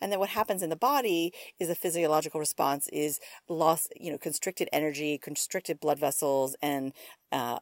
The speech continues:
loss of blood flow. So, you know, what I see around when this happens is that almost universally there's resistance to it. It's a sense of, you know, what's wrong and it's gotta be quote unquote fixed right away. And there's a lot of anxiety around it.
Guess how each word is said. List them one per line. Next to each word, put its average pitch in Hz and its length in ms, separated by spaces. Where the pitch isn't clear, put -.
loss 151 300
of 135 100
blood 131 200
flow. - 340
So, 175 400
you 208 120
know, 190 80
what 180 120
I 180 60
see 277 400
around 180 540
when 170 240
this 165 140
happens 175 460
is 165 100
that 165 140
almost 190 220
universally 185 640
there's 160 200
resistance 151 580
to - 140
it. - 260
It's 180 200
a 170 40
sense 160 300
of, 147 320
you 175 140
know, 143 240
what's 165 300
wrong 165 260
and 147 80
it's 143 80
gotta 139 160
be 139 140
quote 156 160
unquote - 240
fixed - 500
right 147 240
away. 139 480
And 151 140
there's 156 100
a 175 60
lot 175 400
of 160 80
anxiety 139 580
around 123 300
it. 117 160